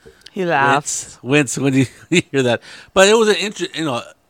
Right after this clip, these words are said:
Speaker 2: f-, watching it might have been a little bit long, especially, like, in the special edition or whatever they came out with. But, uh, I enjoyed it, and I thought it was very interesting how it comes back from the, from the behind to win and all this other stuff. But there's, like,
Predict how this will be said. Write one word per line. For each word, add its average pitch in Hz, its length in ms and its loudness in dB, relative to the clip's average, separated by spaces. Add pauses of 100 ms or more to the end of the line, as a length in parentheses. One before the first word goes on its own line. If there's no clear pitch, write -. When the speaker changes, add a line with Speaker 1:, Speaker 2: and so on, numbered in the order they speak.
(160)
Speaker 2:
f-, - 160 -20
watching 131 400 2
it 120 140 -4
might 107 160 -4
have 101 80 -6
been 104 100 -8
a 101 40 -6
little 101 140 -6
bit 101 120 -10
long, 104 460 -4
especially, 95 520 -12
like, 90 220 -12
in 87 100 -16
the 85 160 -16 (160)
special - 400 -14
edition 90 280 -14
or 87 40 -10
whatever 87 200 -10
they 90 100 -14
came - 180 -20
out 87 120 -14
with. 87 140 -20 (640)
But, 117 340 -2
uh, 98 280 -8 (100)
I 262 180 2
enjoyed 123 340 2
it, 143 140 -2
and 127 120 -2
I 185 40 0
thought 202 160 2
it 196 40 4
was 156 160 0
very 135 220 -4
interesting 127 460 -10
how 113 480 -2 (520)
it - 40 -20
comes 123 220 -6
back 110 180 -2
from 107 140 -14
the, 98 120 -10 (100)
from - 200 -14
the 92 60 -14
behind 101 400 -10
to 95 80 -16
win 98 260 -10
and 95 100 -10
all 95 120 -8
this 90 140 -16
other 101 100 -10
stuff. 95 160 -12
But 110 140 -10
there's, 104 220 -10
like, 107 240 -8